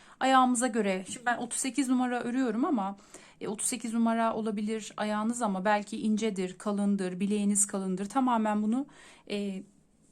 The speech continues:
giyerek ilerlemenizi tavsiye ederim. Şimdi bu alt kısmı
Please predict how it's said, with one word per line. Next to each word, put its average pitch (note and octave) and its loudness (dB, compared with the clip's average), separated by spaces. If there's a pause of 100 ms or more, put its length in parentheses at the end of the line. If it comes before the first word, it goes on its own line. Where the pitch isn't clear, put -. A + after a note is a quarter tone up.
(120)
giyerek A#3+ 4
ilerlemenizi G3 2
tavsiye G#3+ 0
ederim. F3 -4
Şimdi C4 0
bu D4 -2
alt G#4+ 4
kısmı G3 0